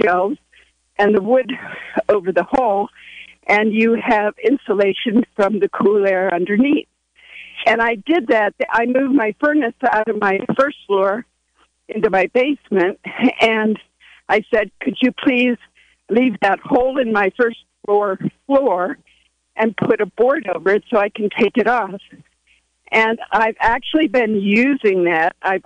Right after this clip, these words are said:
opened it up. Uh, even during the day, it's always much cooler air, uh, under my house. And I have a skylight,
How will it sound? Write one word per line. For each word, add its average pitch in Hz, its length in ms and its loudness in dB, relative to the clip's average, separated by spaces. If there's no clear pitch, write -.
opened 254 360 -2
it 277 140 0
up. 196 240 0
Uh, 185 220 -2
even 240 280 0
during 233 420 0
the 185 120 0
day, 196 580 0
it's - 180 -6
always 214 400 0
much 226 300 0
cooler 226 460 0
air, 196 400 0
uh, 190 200 0
under 233 320 2
my 165 240 -2
house. 160 400 0
And 220 240 2
I 202 240 0
have 226 200 0
a 202 100 -8
skylight, 226 720 0